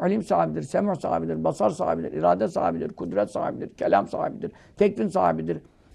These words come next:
ihya sahibidir, imate sahibidir, tahlik sahibidir, terzik sahibidir. E sen şimdi bunları sayıyorsun, "Ben bunları sayamıyorum." diye gavur mu oldum?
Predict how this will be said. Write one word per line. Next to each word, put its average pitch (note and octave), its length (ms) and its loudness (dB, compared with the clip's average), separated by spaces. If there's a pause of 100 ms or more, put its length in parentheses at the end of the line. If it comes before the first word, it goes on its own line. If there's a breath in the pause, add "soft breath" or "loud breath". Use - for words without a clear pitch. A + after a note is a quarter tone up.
(240 soft breath)
ihya G#3+ 360 10
sahibidir, E3+ 380 4
imate F#3 400 6
sahibidir, E3+ 520 2
tahlik G3+ 360 4
sahibidir, E3+ 440 2
terzik F#3+ 400 2
sahibidir. E3+ 480 2 (300 soft breath)
E D3 60 0
sen G3 160 2
şimdi E3+ 220 -4
bunları F#3 200 2
sayıyorsun, F#3 440 0
"Ben F2 140 2
bunları F3+ 220 -2
sayamıyorum." F3 520 -2
diye F#3+ 100 -2
gavur F3 280 2
mu E3+ 140 -2
oldum? B2+ 220 -2